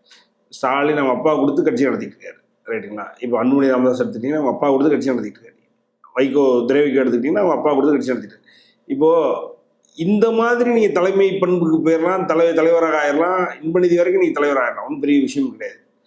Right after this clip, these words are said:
ஆனா இன்னைக்கு எடப்பாடியார் அந்த ஃபார்மேட்டா அப்படின்னா இல்ல, உழைச்சு உண்மையிலே ஓடா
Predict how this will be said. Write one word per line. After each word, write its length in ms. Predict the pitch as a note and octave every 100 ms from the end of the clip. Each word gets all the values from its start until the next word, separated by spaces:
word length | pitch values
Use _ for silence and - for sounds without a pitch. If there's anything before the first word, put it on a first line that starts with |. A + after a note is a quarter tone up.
| _ _ _
ஆனா 200 | E3 F#3+
இன்னைக்கு 280 | F3 C#3+ C#3
எடப்பாடியார் 640 | E3+ - A#3 A#3 A3 G#3+
அந்த 200 | F3+ F#3+
ஃபார்மேட்டா 420 | F3+ F#3 G3 F#3 F3+
அப்படின்னா 260 | D#3+ F3
இல்ல, 180 | D#3+ C#3+
உழைச்சு 600 | A2+ B2 F3+ A3 - - A#3+
உண்மையிலே 380 | F#3 G3 G#3+ A3+
ஓடா 340 | G3 E3+ G3